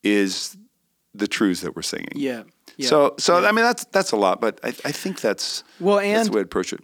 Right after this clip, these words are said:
Speaker 2: I, what I think is really helpful for, for me w-, on Sundays when we're going through things is you're at a piano, so you're playing out the parts.
Speaker 1: Yes, yes.
Speaker 2: So if your pianist can,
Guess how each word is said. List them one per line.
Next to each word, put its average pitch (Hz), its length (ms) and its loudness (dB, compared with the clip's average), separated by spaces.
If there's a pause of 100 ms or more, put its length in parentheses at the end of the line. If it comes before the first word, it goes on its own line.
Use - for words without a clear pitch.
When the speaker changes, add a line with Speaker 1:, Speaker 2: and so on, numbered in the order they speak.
(120)
Speaker 2:
I, 208 300 2 (220)
what 165 400 0
I 180 100 2
think 190 300 -4
is 151 160 -2
really 151 200 2
helpful 139 400 -2
for, 131 560 -2 (280)
for 147 200 -6
me 143 260 2
w-, 143 240 0
on 135 180 0
Sundays 131 500 -2
when 127 140 -4
we're 127 100 -4
going 127 260 -4
through 123 160 -6
things 117 360 -6
is 120 180 -8
you're 151 260 2
at 139 240 2
a 131 40 -6
piano, 120 720 -6
so - 120 -6
you're 139 200 0
playing 127 440 -4
out 107 200 -6
the 104 80 -14
parts. 73 440 -8
Speaker 1:
Yes, 87 500 0
yes. 92 120 0
Speaker 2:
So 160 160 4
if 151 260 -2
your 185 340 2
pianist 170 500 -2
can, 120 480 -2